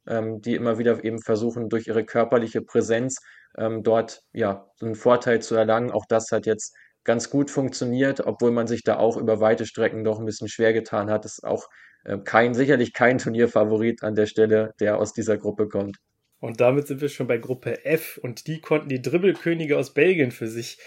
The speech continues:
Speaker 2: entscheiden. Die haben am letzten Spieltag Österreich vom Platz an der Spitze verdrängt. Beide Nationen fahren aber zur E M, da Schweden als Drittplatzierter am Ende ganze neun Punkte weniger gesammelt hat als Österreich auf Rang zwei.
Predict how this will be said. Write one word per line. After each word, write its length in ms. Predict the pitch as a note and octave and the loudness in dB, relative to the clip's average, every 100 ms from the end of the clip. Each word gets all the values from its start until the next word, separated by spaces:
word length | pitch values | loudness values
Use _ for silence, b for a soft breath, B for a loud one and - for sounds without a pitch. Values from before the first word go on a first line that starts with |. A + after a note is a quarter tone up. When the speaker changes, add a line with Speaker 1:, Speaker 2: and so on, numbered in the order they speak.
| B B | B B
Speaker 2:
entscheiden. 760 | B2 - A#2 C3 D#3 C#3+ C#3+ | -8 -6 -4 2 2 2 -6
Die 120 | B2 | -4
haben 80 | C3 | -4
am 140 | B2+ B2+ | -2 0
letzten 320 | D#3+ - C#3+ | -2 -4 -10
Spieltag 360 | - D3+ C3 | -4 -2 -2
Österreich 520 | - D#3 - A2+ A#2 - | -2 -6 -4 -4 -4 -4
vom 120 | G#2+ | -8
Platz 220 | B2 - | -8 -8
an 100 | A#2 | -8
der 100 | A2+ | -8
Spitze 360 | - B2+ - - | -8 -12 -10 -10
verdrängt. 520 | A#2+ A#2 A#2+ D#3+ - B B B | -8 -6 -4 -4 -6 B B B
Beide 240 | C3 D#3 E3 | 2 2 4
Nationen 480 | D#3 - D3+ D3+ | 2 2 2 2
fahren 240 | C#3+ C3+ C3 | 2 -2 0
aber 160 | A#2+ | -2
zur 200 | - B2+ | -2 -4
E 140 | B2 A#2+ | -2 -2
M, 300 | C3+ D#3+ B B B | -2 -4 B B B
da 120 | C3 A#2 | -6 -6
Schweden 420 | - C#3 E3 D#3+ | -2 0 2 0
als 160 | C3+ | -6
Drittplatzierter 640 | C#3 D3+ D#3 C3 D#3 D3 C#3+ | -4 -2 -2 -4 -2 -2 0
am 140 | B2+ | -2
Ende 340 | - D3 D3 C3+ - | 0 2 2 2 -2
ganze 300 | C3+ C3+ B2+ | -2 0 0
neun 240 | D3 D#3+ | 0 0
Punkte 340 | E3 D#3+ C3+ | -6 -6 -4
weniger 360 | D3 E3+ A2+ G#2+ | -2 -2 -4 -4
gesammelt 440 | A2+ A2 A#2 A2 | -8 -8 -8 -8
hat 140 | A#2 A#2 | -10 -10
als 120 | A2+ | -10
Österreich 460 | A#2 - A2+ A2 A#2 | -12 -10 -10 -8 -10
auf 160 | - | -10
Rang 160 | A2+ A2 | -12 -12
zwei. 400 | - A2+ C3 | -10 -4 -2